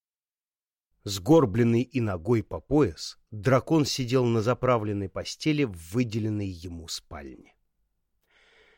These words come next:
Простецкое убранство небольшой комнаты включало кровать с мягкой периной,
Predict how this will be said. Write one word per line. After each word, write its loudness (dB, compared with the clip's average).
Простецкое 4
убранство 4
небольшой 4
комнаты 4
включало 2
кровать 2
с -4
мягкой 0
периной, 0